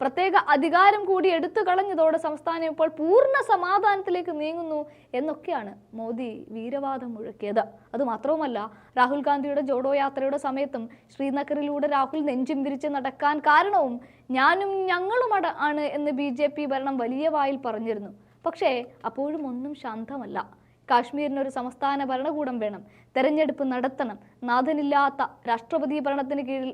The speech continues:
അടച്ചിടരുതെന്നും രാഹുൽ അടക്കം പ്രതിപക്ഷം ആവർത്തിച്ചു പറഞ്ഞിട്ടും മോദി മാത്രമൊന്നും കേട്ടില്ല. അവിടെ സുപ്രീം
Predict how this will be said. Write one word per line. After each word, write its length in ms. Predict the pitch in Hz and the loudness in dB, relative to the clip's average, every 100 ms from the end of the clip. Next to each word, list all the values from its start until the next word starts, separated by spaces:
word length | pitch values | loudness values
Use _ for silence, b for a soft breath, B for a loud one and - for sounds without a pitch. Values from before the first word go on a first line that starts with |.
| - 233 | -6 -6
അടച്ചിടരുതെന്നും 840 | 254 247 - 262 269 294 262 262 254 | -6 -8 -6 -4 -2 -2 -2 -4 -4
രാഹുൽ 280 | 240 240 262 | -4 -4 -6
അടക്കം 260 | 240 233 233 226 | -6 -8 -8 -8
പ്രതിപക്ഷം 440 | 226 247 - 262 247 | -8 -10 -8 -6 -2
ആവർത്തിച്ചു 440 | 262 349 392 370 339 | -2 -2 -2 -4 -4
പറഞ്ഞിട്ടും 420 | 262 233 233 226 226 B B B | -4 -6 -6 -8 -10 B B B
മോദി 260 | 269 311 320 254 | -4 -2 -2 -4
മാത്രമൊന്നും 680 | 226 240 - 277 233 220 226 208 | -8 -12 -8 -6 -6 -10 -10 -10
കേട്ടില്ല. 320 | 202 202 202 - - | -10 -8 -10 -4 0
അവിടെ 260 | 349 392 226 220 B B B - | 2 4 2 -2 B B B -4
സുപ്രീം 380 | 294 403 453 | 2 4 4